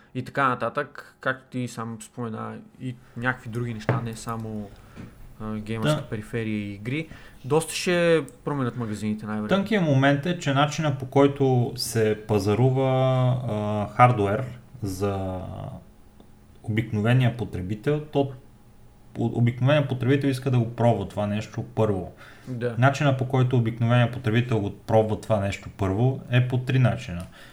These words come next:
Speaker 2: Единият начин е да отидеш при приятел, който има това нещо, и да го пробваш на неговия компютър, примерно,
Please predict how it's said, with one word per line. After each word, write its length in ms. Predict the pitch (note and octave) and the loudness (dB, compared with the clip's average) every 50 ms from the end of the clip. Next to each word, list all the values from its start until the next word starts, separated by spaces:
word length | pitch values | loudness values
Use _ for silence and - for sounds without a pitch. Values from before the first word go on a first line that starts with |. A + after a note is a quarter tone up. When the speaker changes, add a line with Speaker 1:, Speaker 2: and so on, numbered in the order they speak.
| - - - - | -20 -12 -4 -2
Speaker 2:
Единият 340 | G#2+ A#2 C#3 D3 C#3+ C#3 C3+ | 0 2 4 4 4 4 4
начин 320 | C3+ C3 C3 - B2 A#2+ | 2 2 2 0 0 2
е 60 | A#2 | 2
да 80 | A2 A2 | 2 2
отидеш 440 | A2 - - - B2+ B2 A#2+ - - | 0 -2 0 2 4 4 4 2 -2
при 180 | A2 G#2 - | -4 -4 -4
приятел, 420 | - G2+ G#2 G#2+ G#2+ G#2 - G#2 G2 | 0 2 6 6 6 6 4 -2 -4
който 340 | - - G#2 G2 - - | -2 -4 -4 -4 -4 -4
има 180 | G2 G2 G2 F#2 | -4 -4 -4 -6
това 200 | - - G2 F#2+ F#2 | -6 -8 -8 -8 -8
нещо, 240 | F2+ - - - G#2 | -10 -12 -6 -4 -2
и 20 | |
да 80 | G2+ G2+ | 0 0
го 120 | F#2 F#2 | -2 -4
пробваш 540 | - - - G#2+ G#2+ G2+ F#2+ F2+ - - - | -4 0 2 2 2 2 0 -4 -6 -4 -4
на 140 | G#2 G2+ G2+ | -2 -2 0
неговия 520 | G#2 G#2 G2 G2+ F#2+ F#2+ F#2+ F#2 F2+ - | 0 0 0 0 0 0 -2 -2 -4 -8
компютър, 480 | - F#2+ F2+ E2+ - G2 - - A2+ - | -8 -8 -8 -6 -8 -10 -8 -8 -10 -10
примерно, 640 | - - G2 F#2+ F#2+ F#2+ F#2+ G2 A2+ B2+ D3+ E3+ | -8 -6 -4 -2 -2 -2 -2 0 2 0 0 0